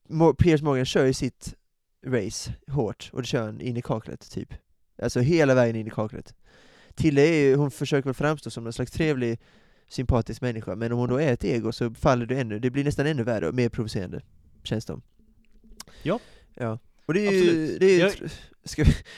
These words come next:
Speaker 1: Tilde Paula har större ego än Piers Morgan. Det trodde jag aldrig att... Det är sjukt. Det har hon kanske inte heller riktigt. Piers Morgan
Speaker 2: Ja, men det är
Speaker 1: är ju ett
Speaker 2: sjukt att, att hon liksom har, ändå har tillåtits få det. Det är det, det är det jag tycker är så himla sjukt, liksom.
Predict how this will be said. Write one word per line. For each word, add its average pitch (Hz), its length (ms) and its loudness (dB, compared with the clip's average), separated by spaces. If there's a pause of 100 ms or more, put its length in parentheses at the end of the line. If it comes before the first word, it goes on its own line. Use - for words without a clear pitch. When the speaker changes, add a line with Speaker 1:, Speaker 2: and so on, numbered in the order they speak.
(120)
Speaker 1:
Tilde 143 240 4
Paula 139 260 6
har 127 40 6
större 131 300 2
ego 123 220 -2
än 117 80 -6
Piers 123 220 -6
Morgan. 104 280 -8
Det 123 160 -8
trodde 127 240 -12
jag 127 40 -6
aldrig 117 160 -6
att... - 260 -16 (640)
Det 165 100 6
är 196 40 6
sjukt. - 380 2 (300)
Det 151 80 -4
har 135 120 -2
hon 110 100 -6
kanske 127 220 -4
inte 120 120 -6
heller 113 200 -6
riktigt. - 360 -10
Piers 127 200 -2
Morgan 123 140 0
Speaker 2:
Ja, 254 80 8
men 254 80 2
det 302 80 4
är - 120 2
Speaker 1:
är - 0 -
ju 262 100 2
ett - 20 0
Speaker 2:
sjukt 185 100 -2
att, 190 180 -4
att 165 220 -2
hon 170 180 -2
liksom 160 260 -4
har, 160 100 -4
ändå 156 140 -2
har 147 80 0
tillåtits 156 640 -8
få 233 320 -2
det. - 280 -12
Det 156 60 0
är 190 40 4
det, 208 140 6
det 165 120 -2
är - 20 -2
det 180 140 0
jag 151 160 4
tycker 113 180 -6
är 107 40 0
så 98 60 -8
himla 101 160 -6
sjukt, - 420 -10
liksom. - 140 -10